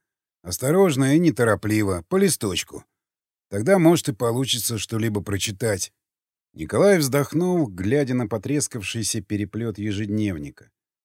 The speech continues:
Было, конечно, интересно, что там написано, но он вовсе не думал, что там может быть что-то важное и стоящее. «Значит, я трое суток пролежал», — пробормотал он. «Скверно. Мы и так в Москве задержались.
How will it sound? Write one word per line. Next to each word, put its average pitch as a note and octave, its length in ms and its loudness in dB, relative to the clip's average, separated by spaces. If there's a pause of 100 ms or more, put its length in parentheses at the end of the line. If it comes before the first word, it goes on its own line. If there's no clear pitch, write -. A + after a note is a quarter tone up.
(320)
Было, F#3+ 240 4
конечно, F3 400 2
интересно, F3 560 0
что G2+ 180 -6
там G#2+ 180 -4
написано, D3 580 -2
но A#2+ 160 0
он A#2 180 -2
вовсе C#3+ 380 -4
не C3 100 0
думал, C#3 380 0
что A2 200 -10
там B2 220 -6
может A#2+ 340 -4
быть G#2 220 -8
что-то G#2+ 420 -8
важное A#2 520 -2
и - 20 -4
стоящее. - 880 -6 (480)
«Значит, G2+ 440 -6
я A#2+ 140 0
трое C3 280 -2
суток B2+ 420 -6
пролежал», — G2 640 -2 (500)
пробормотал F2+ 680 -4
он. D#2 240 -6 (480)
«Скверно. A2 760 0 (140)
Мы A2+ 240 -6
и A#2+ 40 -6
так C3+ 260 -2
в - 20 -4
Москве A2+ 340 -2
задержались. G2+ 760 -2